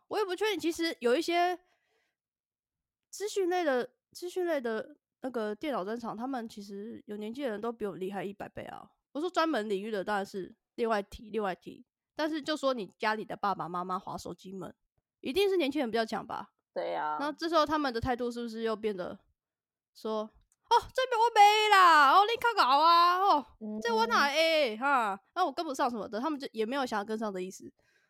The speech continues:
Speaker 1: <laughs>
Speaker 2: 就会，例如说，可能你需要弄一个东西，然后他就会叫家里的年轻人用。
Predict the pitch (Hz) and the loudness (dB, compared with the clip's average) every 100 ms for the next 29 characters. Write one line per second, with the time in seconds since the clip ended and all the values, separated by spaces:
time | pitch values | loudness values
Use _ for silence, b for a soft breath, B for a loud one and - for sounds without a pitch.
0 | _ 302 - 294 - - 330 392 - - | _ -2 -2 -4 -6 -6 -6 -8 -8 -6
1 | 370 349 330 - 359 330 302 294 285 277 | 0 2 2 2 2 2 2 0 0 0
2 | 269 277 320 277 262 254 254 254 254 - | 0 0 0 2 2 4 4 4 0 -6
3 | - 220 202 196 208 226 233 214 214 240 | -6 -4 -2 -4 -6 -8 -6 -6 -6 -2
4 | 269 254 233 254 233 202 196 185 185 208 | 0 2 0 -2 -6 -6 -6 -6 -6 -10
5 | 190 196 185 214 196 208 214 196 202 180 | -14 -12 -10 -10 -8 -4 -4 -2 -2 -2
6 | 160 - 180 180 160 156 160 175 165 147 | -6 -6 -6 -6 -8 -10 -16 -14 -14 -12
7 | - 151 | -10 -10